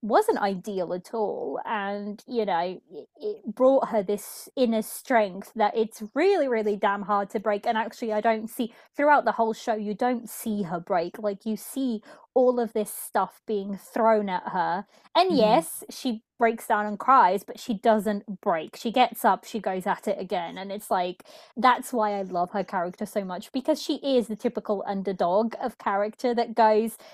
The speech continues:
Speaker 1: they get, they keep pushing her down, but she keeps climbing her way up. And that's
Speaker 2: Mm-hmm.
Speaker 1: like, that's the kind of character I love to root for, 'cause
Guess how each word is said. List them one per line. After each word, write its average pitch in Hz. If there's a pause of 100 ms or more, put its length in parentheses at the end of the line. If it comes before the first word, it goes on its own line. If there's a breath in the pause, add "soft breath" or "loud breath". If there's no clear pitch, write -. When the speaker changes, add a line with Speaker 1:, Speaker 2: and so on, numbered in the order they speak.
(360 loud breath)
Speaker 1:
they 233
get, 240
they 233
keep 277 (300)
pushing 247
her 220
down, 214
but -
she 233
keeps -
climbing 214
her 208
way 202
up. 202
And 226
that's 214
Speaker 2:
Mm-hmm. 185
Speaker 1:
like, 226
that's -
the 440
kind 247
of 220
character 214
I 202
love 196
to 240
root 202
for, 262
'cause 233